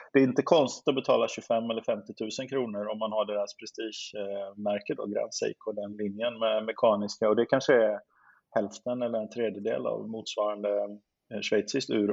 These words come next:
um, för en klocka som är av samma kvalitet och, eh, samma sorts teknik. Så det,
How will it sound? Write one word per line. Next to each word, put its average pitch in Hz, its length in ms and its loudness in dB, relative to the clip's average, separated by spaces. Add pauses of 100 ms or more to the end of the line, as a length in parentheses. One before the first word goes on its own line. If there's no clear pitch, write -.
um, 113 200 -2
för 110 220 4
en 107 320 -2
klocka 110 260 0
som 110 100 -4
är 107 60 0
av 104 40 0
samma 104 320 0
kvalitet 113 500 0
och, - 220 -6 (140)
eh, 110 220 -4
samma 107 260 -4
sorts - 200 -10
teknik. 135 360 2
Så - 80 6
det, 147 180 6